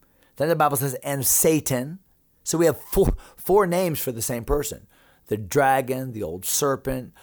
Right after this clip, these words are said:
the devil, Satan. Satan would mean the adversary, the one that has stood against us, has stood against God and God's people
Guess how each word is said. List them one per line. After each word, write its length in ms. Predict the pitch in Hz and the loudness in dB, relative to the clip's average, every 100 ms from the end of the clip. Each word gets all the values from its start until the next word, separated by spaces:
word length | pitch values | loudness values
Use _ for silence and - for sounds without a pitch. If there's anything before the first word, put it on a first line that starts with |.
| _ - | _ -10
the 100 | 98 | -8
devil, 720 | 87 147 143 135 135 131 - - | 0 2 4 2 0 -2 -8 -14
Satan. 760 | - - 147 143 - 139 147 - _ | -6 0 0 0 -4 -10 -10 -16 _
Satan 420 | - 151 151 147 | -2 0 0 -2
would 160 | 139 127 | -2 -2
mean 380 | 131 127 117 107 | -2 -6 -8 -8
the 160 | 120 - | -8 -4
adversary, 840 | 123 127 120 139 - 135 131 139 | -4 -2 0 0 0 0 0 0
the 120 | 120 | 0
one 240 | 110 123 127 | 0 0 2
that 140 | 113 | -2
has 160 | 117 110 | -2 -2
stood 640 | - - 151 143 139 127 - _ - - | -2 -2 2 2 0 -4 -16 _ -14 -6
against 600 | 127 104 131 143 135 - - | -6 -2 -4 -2 -4 -6 -2
us, 360 | 131 127 127 | 0 0 -2
has 200 | - 120 120 | -4 -4 -2
stood 380 | - - 160 139 - | -4 0 2 2 0
against 600 | 127 92 139 139 - 104 | -6 -4 -4 -2 -6 -2
God 360 | 123 123 131 | 0 2 0
and 120 | 131 120 | -2 -2
God's 300 | 120 127 - | -2 -2 -4
people 480 | 139 135 135 139 | -6 -2 0 0